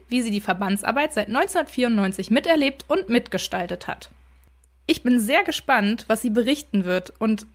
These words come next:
ehrlich gesagt auch ein bisschen aufgeregt, denn das ist mein erstes Interview für diesen Podcast. Damit weichen wir heute von unserer bisherigen Routine ab,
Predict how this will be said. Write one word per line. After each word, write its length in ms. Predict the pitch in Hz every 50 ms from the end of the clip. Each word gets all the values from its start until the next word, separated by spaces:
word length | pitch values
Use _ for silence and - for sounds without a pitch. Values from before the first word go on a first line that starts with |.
| _ _ -
ehrlich 260 | - 233 277 311 311 -
gesagt 340 | 247 214 - 247 240 -
auch 160 | - 226 - -
ein 60 | 208
bisschen 340 | 208 214 - - 202 190 -
aufgeregt, 800 | - 190 220 - - - 190 175 185 196 214 220 - - 208 -
denn 300 | 214 208 220 226 226 202
das 220 | 196 214 226 -
ist 160 | - 240 - 240
mein 160 | 220 208 -
erstes 320 | 214 247 285 - 247 -
Interview 440 | - - 220 220 240 202 175 175 170
für 140 | - - 180
diesen 300 | 185 180 175 190 196 196
Podcast. 640 | - 185 180 - - - 185 - - - - - _ _ _ _ _ _ _ _ _ _ _ _ _ -
Damit 300 | - 254 302 359 359 -
weichen 300 | 240 240 277 - 311 277
wir 100 | 247 240
heute 200 | 247 262 262 277
von 160 | - 254 226
unserer 260 | - 214 220 214 214 196
bisherigen 520 | 208 247 - - 233 214 214 220 202 196
Routine 460 | 196 196 190 - - 202 185 190 -
ab, 320 | - 233 - - - -